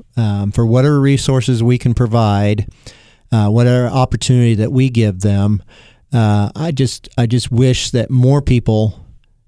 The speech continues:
um, would be able to see that, and then also,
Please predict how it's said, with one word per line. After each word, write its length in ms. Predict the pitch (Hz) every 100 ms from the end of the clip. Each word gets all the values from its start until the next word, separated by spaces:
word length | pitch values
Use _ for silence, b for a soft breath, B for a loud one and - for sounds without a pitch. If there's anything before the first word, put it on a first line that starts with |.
| _
um, 560 | 113 101 98 90 - 160 -
would 300 | 120 110 104
be 160 | 113
able 120 | 117
to 100 | 107
see 280 | 107 - 135
that, 500 | 123 117 120 - - - - _ _ _ _
and 200 | 120 113
then 140 | 110 110
also, 720 | 117 123 - 110 101 101